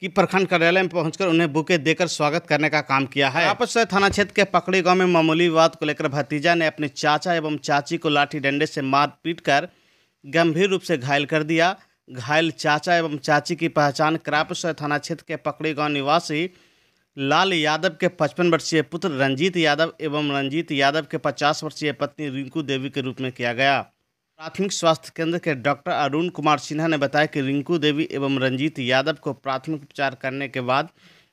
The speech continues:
बेहतर इलाज के लिए पटना पीएमसीएच रेफर कर दिया गया।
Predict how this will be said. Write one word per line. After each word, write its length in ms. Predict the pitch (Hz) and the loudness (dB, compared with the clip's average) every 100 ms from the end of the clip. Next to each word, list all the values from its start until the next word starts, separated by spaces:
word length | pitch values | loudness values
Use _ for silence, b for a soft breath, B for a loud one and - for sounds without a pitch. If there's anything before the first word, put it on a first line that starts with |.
| _ | _
बेहतर 440 | 135 151 160 185 160 | -2 0 2 4 4
इलाज 340 | 139 147 - | 4 2 0
के 120 | - | -2
लिए 80 | 156 | -2
पटना 360 | 151 135 147 151 - | -2 -6 -4 -4 -4
पीएमसीएच 520 | 170 202 190 175 156 | -4 -4 -4 -6 -6
रेफर 280 | 139 135 151 | -6 -8 -8
कर 200 | 135 123 | -6 -4
दिया 180 | 120 123 | -2 0
गया। 300 | 135 143 | 2 0